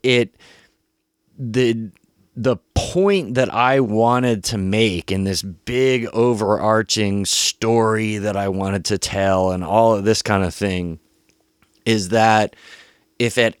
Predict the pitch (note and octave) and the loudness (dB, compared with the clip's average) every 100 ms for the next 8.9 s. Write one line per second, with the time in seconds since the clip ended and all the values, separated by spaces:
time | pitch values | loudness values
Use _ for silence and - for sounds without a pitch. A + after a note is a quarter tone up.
0 | - B2+ D3 C#3+ - D#3+ C3+ G#2+ F2 - | -4 -2 0 -2 2 2 4 2 -2 -12
1 | - _ _ _ - E2+ F#2+ A#2 C3+ C#3 | -16 _ _ _ -8 -4 0 2 2 0
2 | B2 G#2+ G#2+ A2+ A#2 G#2 A#2 A#2 F#2 F#2 | 0 0 -2 0 0 0 -2 -2 0 2
3 | F2 E2+ _ _ _ _ _ _ _ - | 2 -2 _ _ _ _ _ _ _ -2
4 | A2 - B2+ A#2+ G#2+ F#2+ G#2 G#2 G2+ G2 | 0 0 0 0 -2 -4 -2 0 0 -2
5 | F#2+ F2+ _ _ _ _ _ _ _ _ | -4 -6 _ _ _ _ _ _ _ _
6 | _ _ _ _ _ _ G2 A2 B2 B2+ | _ _ _ _ _ _ -2 2 2 2
7 | B2 G2+ A2 A#2+ A#2+ A2 G2+ G#2 G#2 F#2+ | 0 -2 -2 0 2 0 0 2 2 0
8 | - G2 F#2 G2 F#2 F#2 F2+ E2+ | -2 -2 -2 -2 -4 0 0 0